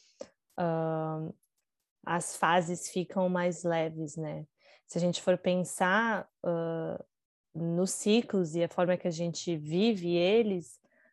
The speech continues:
a gente, de verdade, na verdade, pode começar a ressignificar, né,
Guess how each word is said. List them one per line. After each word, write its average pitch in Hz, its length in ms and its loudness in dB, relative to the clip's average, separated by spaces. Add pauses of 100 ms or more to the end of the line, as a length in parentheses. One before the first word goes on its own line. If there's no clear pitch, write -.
(200)
a 175 100 0
gente, 196 920 2 (180)
de 190 120 -6
verdade, 185 380 4
na 196 80 4
verdade, 190 320 4
pode 196 280 -2
começar 202 340 0
a 202 40 4
ressignificar, 214 1040 -2
né, 196 260 -2